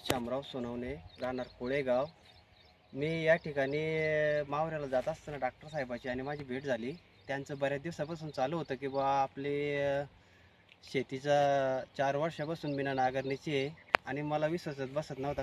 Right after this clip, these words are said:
खरोखर मी पाहण्यासाठी आलो. त्यांनी मला आज, अ, या ठिकाणी बोलावल्यानंतर मी बघितलं सगळं काही. तर, अ, खरंच माल त्यांचा या ठिकाणी चांगला आहे आणि शेती पण अशी भुसभुशीत आहे.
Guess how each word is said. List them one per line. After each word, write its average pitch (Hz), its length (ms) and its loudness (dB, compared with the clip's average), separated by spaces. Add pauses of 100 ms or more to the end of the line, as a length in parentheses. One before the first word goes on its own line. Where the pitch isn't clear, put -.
(120)
खरोखर 165 300 -4
मी 156 220 -2
पाहण्यासाठी 151 800 0
आलो. 147 420 0 (840)
त्यांनी 135 220 0
मला 147 240 0
आज, 147 260 0
अ, 147 400 6
या 143 140 2
ठिकाणी 131 380 -4
बोलावल्यानंतर 143 800 -2
मी 147 160 -6
बघितलं 151 420 -4
सगळं 120 300 -6
काही. 147 240 -2 (800)
तर, 139 160 0
अ, 135 340 0 (140)
खरंच 160 240 -4
माल 170 200 -2
त्यांचा 160 300 -4
या 175 80 -2
ठिकाणी 131 260 -4
चांगला 135 340 -4
आहे 151 100 2
आणि 147 340 -2 (120)
शेती 135 220 -4
पण 151 180 -2
अशी 160 240 -6
भुसभुशीत 139 540 -6
आहे. 139 140 2